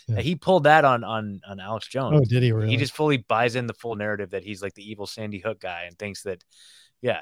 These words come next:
Speaker 2: he's, like, her-, literally responsible
Speaker 1: Wow.
Speaker 2: for the murder of children. I'm like,
Speaker 1: Okay.
Speaker 2: "Elon, you, yeah, fuck
Speaker 1: So,
Speaker 2: you."
Speaker 1: um,
Speaker 2: Yeah, it's
Speaker 1: we,
Speaker 2: crazy.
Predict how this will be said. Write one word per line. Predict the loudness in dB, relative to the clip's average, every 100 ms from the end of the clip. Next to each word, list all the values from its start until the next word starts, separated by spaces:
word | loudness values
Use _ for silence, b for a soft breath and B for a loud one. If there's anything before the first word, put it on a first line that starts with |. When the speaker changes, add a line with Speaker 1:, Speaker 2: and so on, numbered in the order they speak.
| -6
Speaker 2:
he's, | -6
like, | -4 -4
her-, | -6 -20 -20 -18 -16 -2
literally | 2 4 2
responsible | 0 -4 -4 0 0
Speaker 1:
Wow. |
Speaker 2:
for | -2
the | -2
murder | -4 -2
of | -4
children. | -2 -4 -4 -6
I'm |
like, | 4 6 8
Speaker 1:
Okay. | 4
Speaker 2:
"Elon, | 2 -4
you, | -14 -16
yeah, | -16 -16
fuck | -20 8
Speaker 1:
So, | 12 12 10 6
Speaker 2:
you." |
Speaker 1:
um, | 6 6 4
Speaker 2:
Yeah, | -2 -12 -6
it's | 4
Speaker 1:
we, | 6 6 4
Speaker 2:
crazy. | -2